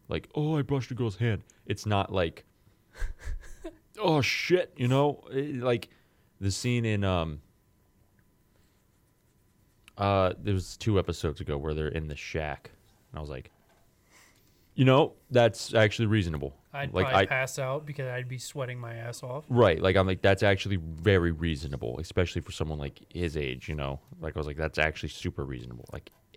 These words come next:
Speaker 1: it's, it's more realistic when it comes to the sense of the characters, but when it comes to the plot, it's like, yeah, it's your just generic anime thing, but, like, it, it's, overall, it rises above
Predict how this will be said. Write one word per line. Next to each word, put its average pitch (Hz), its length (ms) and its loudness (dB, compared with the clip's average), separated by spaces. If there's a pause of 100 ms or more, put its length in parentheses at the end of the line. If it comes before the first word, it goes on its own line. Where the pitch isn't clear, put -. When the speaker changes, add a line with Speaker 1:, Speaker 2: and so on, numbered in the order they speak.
(160)
Speaker 1:
it's, 143 320 -8
it's 151 180 0
more 127 320 4
realistic 123 840 0 (1500)
when 98 140 2
it 92 80 -2
comes 95 200 0
to 95 80 -4
the 82 60 -6
sense 85 240 -2
of - 60 -6
the - 60 -4
characters, 82 600 -2 (300)
but 82 100 -2
when 82 160 -2
it 76 80 -6
comes 80 160 -6
to - 60 -10
the 65 80 -8
plot, 76 340 -2
it's - 140 -10
like, 69 160 -10
yeah, 73 160 -4
it's 76 120 -8
your 73 80 -8
just 71 300 -10 (640)
generic 71 400 -6
anime 73 300 -6
thing, 78 320 -6
but, 71 100 -4
like, 69 240 -10 (180)
it, 110 240 -2
it's, 113 440 -4 (100)
overall, 113 420 8
it - 140 0
rises 82 400 0
above 73 460 -4